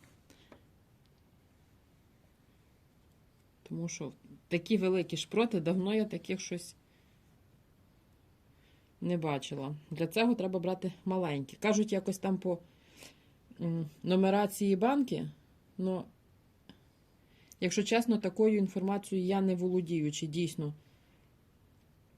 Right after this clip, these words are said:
можна так вирахувати, чи ні. Звичайно, краще, коли меншенькі шпроти. Отак.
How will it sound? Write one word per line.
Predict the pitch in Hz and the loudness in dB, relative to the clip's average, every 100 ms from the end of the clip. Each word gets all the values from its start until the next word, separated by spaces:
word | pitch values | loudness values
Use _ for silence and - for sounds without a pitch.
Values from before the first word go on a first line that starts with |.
| _ _ - - | _ _ -20 -6
можна | 175 180 151 156 | 0 2 0 -2
так | 160 160 | -4 -2
вирахувати, | 175 214 202 185 170 165 160 | 0 2 0 -2 -4 -4 -6
чи | - 160 | -4 -2
ні. | 143 147 - _ _ _ _ _ _ _ _ _ _ _ | -2 -4 -10 _ _ _ _ _ _ _ _ _ _ _
Звичайно, | - 165 214 208 | -8 0 2 2
краще, | 202 214 233 180 | 2 0 0 -4
коли | 180 190 190 - | 0 -2 -2 -8
меншенькі | 175 170 160 147 143 143 | -4 -2 -2 -6 -8 -8
шпроти. | - - 143 - 170 - _ _ _ _ _ _ _ _ _ _ _ _ _ _ _ _ - | -10 -8 -8 -8 -16 -16 _ _ _ _ _ _ _ _ _ _ _ _ _ _ _ _ -20
Отак. | - - - 196 | -18 -14 -8 -6